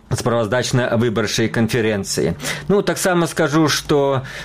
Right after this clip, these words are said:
цяперашні кіраўнік руху «За свабоду» Александр Міленкевіч не выказваў ніяк, э, свайго стаўлення да таго,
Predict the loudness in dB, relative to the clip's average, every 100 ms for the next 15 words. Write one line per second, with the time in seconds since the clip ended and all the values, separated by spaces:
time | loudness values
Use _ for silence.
0 | -6 -2 0 2 2 0 0 0 0 2
1 | 2 2 0 0 0 0 0 0 2 2
2 | 0 0 0 2 2 2 2 0 2 2
3 | 2 2 2 4 2 2 2 0 0 0
4 | 2 2 2 2 0 -2 0 2 2 2
5 | 2 2 0 0 0 2 4 4 2 2
6 | 0 2 2 0